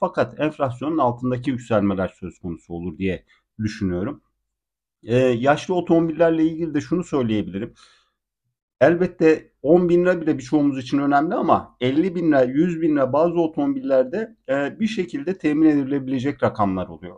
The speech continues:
Örnek veriyorum, dört yüz bin liraya işte on yaşında bir otomobil almaktansa eğer imkanınız varsa borçla ya da krediyle bunlar sizin için uygunsa temin edebiliyorsanız işte beş yüz bin liraya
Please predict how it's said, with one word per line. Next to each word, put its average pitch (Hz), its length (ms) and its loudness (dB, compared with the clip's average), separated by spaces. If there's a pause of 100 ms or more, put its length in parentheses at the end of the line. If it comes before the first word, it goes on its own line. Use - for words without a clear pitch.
Örnek 180 360 -2
veriyorum, 151 440 -2
dört 202 260 0
yüz 208 200 -8
bin 147 140 2
liraya 123 300 2 (320)
işte 151 240 -2
on 165 280 4
yaşında 180 460 0
bir 165 40 0
otomobil 160 520 2
almaktansa 156 1120 2 (320)
eğer 165 380 4
imkanınız 156 720 2
varsa 151 540 2
borçla 143 480 2
ya 131 180 -2
da 131 120 -4
krediyle 131 720 0
bunlar 151 340 4
sizin 147 300 0
için 135 180 -4
uygunsa 143 500 -2
temin 139 260 2
edebiliyorsanız 143 880 -2 (380)
işte 151 500 -2 (440)
beş 180 440 0
yüz 160 240 0
bin 139 160 0
liraya 120 400 0